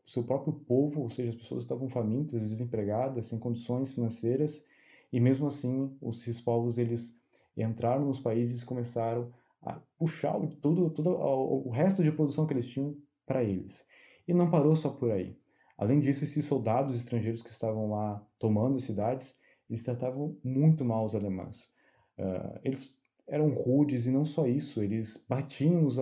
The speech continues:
nos alemães nas ruas e até mesmo matavam os alemães por motivos idiotas, como se fossem, eu ia dizer simplesmente animais, mas nem animais merecem esse tipo de tra-, nada, ninguém merece esse tipo de tratamento.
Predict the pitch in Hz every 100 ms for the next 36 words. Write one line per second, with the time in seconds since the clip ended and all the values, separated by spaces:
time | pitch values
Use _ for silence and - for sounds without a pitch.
0 | 127 123 117 120 113 117 117 110 - 120
1 | 135 135 135 - - - - - 127 151
2 | 156 143 82 135 120 135 135 147 151 -
3 | _ - 139 - 120 131 135 123 117 110
4 | 113 120 - _ _ _ 135 - - 127
5 | 139 135 117 120 127 120 - 120 117 117
6 | 127 131 127 143 139 139 - _ - 110
7 | 131 123 131 147 - 120 135 135 123 131
8 | 123 123 147 156 127 160 151 117 117 117
9 | 113 - - 110 131 160 131 147 165 117
10 | 110 113 - 104 110 107 104 104 101 95
11 | -